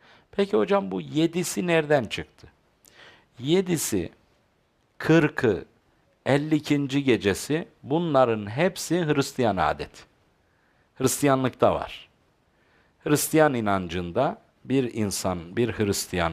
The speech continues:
öldüğü zaman yedinci gecesinin ayrı bir önemi vardır.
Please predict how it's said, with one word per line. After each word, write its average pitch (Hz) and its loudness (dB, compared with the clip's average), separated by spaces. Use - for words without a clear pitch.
öldüğü 110 2
zaman 92 0
yedinci 113 2
gecesinin 90 -2
ayrı 104 2
bir 127 4
önemi 127 2
vardır. 127 2